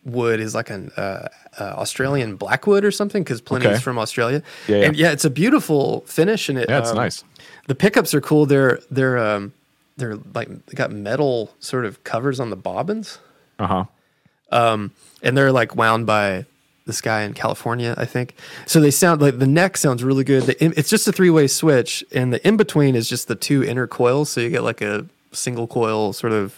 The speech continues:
Speaker 1: you know, s-, uh, telly sort of thing. Um, bridge pickup's kinda hot. The only thing I don't like about it is the fact that,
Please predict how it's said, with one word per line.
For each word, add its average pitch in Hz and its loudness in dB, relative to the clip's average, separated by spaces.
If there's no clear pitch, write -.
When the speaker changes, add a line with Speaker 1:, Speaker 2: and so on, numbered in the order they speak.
Speaker 1:
you 104 -4
know, 98 -2
s-, - -10
uh, 95 -4
telly 113 -2
sort 117 -4
of 110 -4
thing. 120 -4
Um, 110 0
bridge 180 0
pickup's 180 0
kinda 123 0
hot. 117 0
The 135 2
only 185 2
thing 190 0
I 127 0
don't 123 -4
like 123 -2
about 113 0
it 107 -4
is 110 -8
the 101 -8
fact 120 -2
that, 107 -6